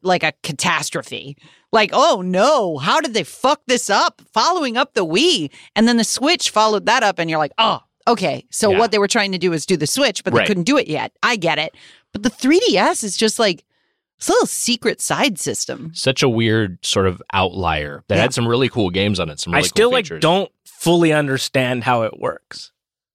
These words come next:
Speaker 3: Like, I don't, I don't really get it.
Speaker 2: The, the, the,
Speaker 3: The
Speaker 2: you mean the
Speaker 3: three D.
Speaker 2: three D effect?
Speaker 3: Yeah.
Speaker 2: Yeah.
Speaker 3: It's baff-, I love it.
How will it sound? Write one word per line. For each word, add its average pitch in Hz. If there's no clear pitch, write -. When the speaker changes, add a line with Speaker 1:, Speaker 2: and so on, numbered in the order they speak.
Speaker 3:
Like, 151
I 156
don't, 180
I 160
don't 208
really 190
get 120
it. 80
Speaker 2:
The, 127
the, 131
the, 110
Speaker 3:
The 120
Speaker 2:
you 123
mean 131
the 127
Speaker 3:
three -
D. 139
Speaker 2:
three 120
D 110
effect? 87
Speaker 3:
Yeah. 131
Speaker 2:
Yeah. 80
Speaker 3:
It's 143
baff-, 170
I 160
love 160
it. -